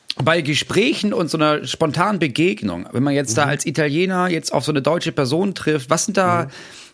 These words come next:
Speaker 1: ist es da, ist es ein bisschen kühler, ist es netter, ist es ein bisschen ungezwungener, ist es vielleicht etwas verkrampfter in Deutschland? Wie, wie ist das?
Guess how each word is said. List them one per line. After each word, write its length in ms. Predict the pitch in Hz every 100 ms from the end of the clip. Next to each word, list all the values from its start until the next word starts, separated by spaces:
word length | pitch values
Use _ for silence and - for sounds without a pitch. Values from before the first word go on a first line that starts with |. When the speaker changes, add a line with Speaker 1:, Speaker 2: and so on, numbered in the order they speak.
| -
Speaker 1:
ist 140 | 165
es 140 | 220 185
da, 200 | 170 165
ist 200 | 151 175
es 240 | 151 -
ein 80 | 117
bisschen 260 | 127 139 127
kühler, 480 | - 240 226 208
ist 160 | 196 -
es 160 | 135 -
netter, 540 | 165 214 196 175 165
ist 180 | 151 -
es 120 | 135
ein 60 | 143
bisschen 220 | 143 -
ungezwungener, 760 | 214 214 185 - 147 147 143
ist 140 | 139 131
es 80 | 127
vielleicht 200 | 143 139
etwas 220 | 123 135
verkrampfter 600 | 147 135 170 190 180 151
in 100 | 143
Deutschland? 560 | 135 131 123 123 117 117
Wie, 160 | 143
wie 140 | 139 151
ist 180 | 139 -
das? 240 | 80 -